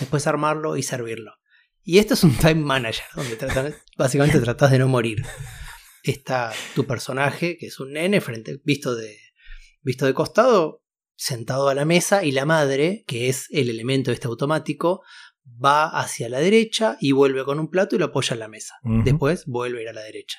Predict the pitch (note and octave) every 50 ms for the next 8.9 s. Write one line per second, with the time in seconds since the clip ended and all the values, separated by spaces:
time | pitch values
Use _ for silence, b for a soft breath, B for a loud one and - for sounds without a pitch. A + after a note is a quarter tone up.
0 | - - C3+ C#3 C#3+ G#3 A3+ G#3+ - - - - - E3+ E3+ E3+ D#3+ - C3+ C#3+
1 | D3 C#3+ D3 C3+ C3+ A#2+ C3 C#3 C#3+ C#3+ C3 B2 C3+ B2 A#2+ A#2+ - B2+ G#2 G#2+
2 | _ _ _ _ b b b b b b b b C3 - E3 D#3 - D#3+ C#3+ C3
3 | A2+ - - - - D3 D3+ C#3 D3 F3 F3+ F3+ E3 D3+ D3 C#3+ D3 C#3+ - F#3+
4 | F3 - D3+ A#2 A2 - - B2 A#2+ - B2+ - C3 C3 C3+ C#3 D3+ F3 E3+ G#3+
5 | G#3+ G#3+ A3 A3 A3+ C4+ - E3+ C3 A#2+ C3+ D#3+ - - E3 D3+ - D#3+ D3+ D3+
6 | E3 D#3+ - - F3+ D3+ C3+ - B2 B2+ B2+ B2+ C3+ D3+ C#3+ C3+ B2+ B2+ B2 -
7 | A#2+ B2+ B2+ B2 A2+ G#2+ - - _ _ B B B B B B B C#3+ C3+ D#3+
8 | E3+ E3+ F3+ E3+ D3+ - - E3+ D3+ D3+ C#3+ - B2+ - - - _